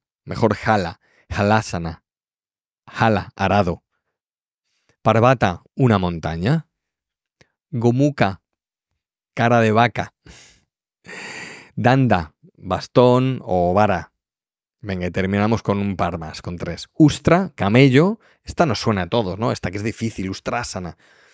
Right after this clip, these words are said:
Ustrasana. ¿Oímos Ustrasana? Pues ya está. Asana ya lo tenemos. Ustra, camello. Postura del camello. Sva, Svan, que es perro. Adho Mukha,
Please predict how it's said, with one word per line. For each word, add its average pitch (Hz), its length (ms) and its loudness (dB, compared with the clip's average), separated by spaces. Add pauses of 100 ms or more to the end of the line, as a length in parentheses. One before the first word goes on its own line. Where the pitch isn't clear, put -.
(120)
Ustrasana. 95 580 -4 (960)
¿Oímos 117 300 2
Ustrasana? 98 600 0 (320)
Pues 104 160 -8
ya 131 60 -4
está. 127 380 -2 (200)
Asana 151 360 -2
ya 160 220 0
lo 98 120 -2
tenemos. 120 480 -4
Ustra, 127 420 0
camello. 92 420 -2 (840)
Postura 90 360 -2
del - 100 -10
camello. - 400 -20 (840)
Sva, 156 560 2
Svan, 175 720 0 (360)
que - 100 -4
es - 140 -8
perro. 131 600 0 (460)
Adho 107 220 0
Mukha, 113 580 -4